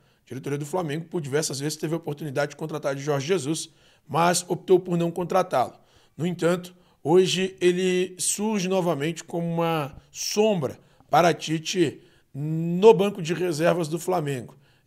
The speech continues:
E aí, esse momento vivido pelo treinador, pelo técnico Tite, pode culminar numa saída dele. Lembrando, o Tite tá no Flamengo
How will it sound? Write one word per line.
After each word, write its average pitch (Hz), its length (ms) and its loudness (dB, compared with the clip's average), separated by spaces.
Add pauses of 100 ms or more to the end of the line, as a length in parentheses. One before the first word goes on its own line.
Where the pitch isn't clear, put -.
E 190 60 -6
aí, 160 280 0
esse 175 300 0
momento 180 560 -2
vivido 143 280 -4
pelo 147 200 -8
treinador, 147 600 -6 (220)
pelo 143 160 -6
técnico 147 420 -8
Tite, 147 580 -4 (340)
pode 147 420 0
culminar 156 480 -2
numa 151 160 -2
saída 147 320 -2
dele. 120 160 -4
Lembrando, 123 360 -4
o - 20 -10
Tite 143 200 -10
tá 151 120 -4
no 156 80 -4
Flamengo 139 480 -4